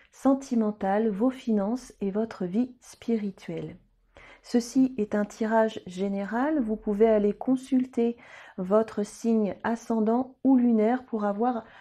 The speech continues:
plus d'informations. Si vous souhaitez une guidance personnalisée, je suis disponible. Vous avez toutes mes coordonnées en barre d'infos sous cette vidéo,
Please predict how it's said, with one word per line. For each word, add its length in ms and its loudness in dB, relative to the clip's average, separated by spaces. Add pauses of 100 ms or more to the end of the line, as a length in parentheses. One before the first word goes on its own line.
(140)
plus 340 -2 (100)
d'informations. 960 -2 (1700)
Si 200 0
vous 120 6
souhaitez 400 4
une 140 6
guidance 400 2
personnalisée, 800 0
je 140 2
suis 260 -2
disponible. 800 0
Vous 280 -2
avez 240 4
toutes 360 -4
mes 100 4
coordonnées 880 2
en 160 0
barre 300 0
d'infos 380 -2
sous 240 -4
cette 240 -2
vidéo, 560 -2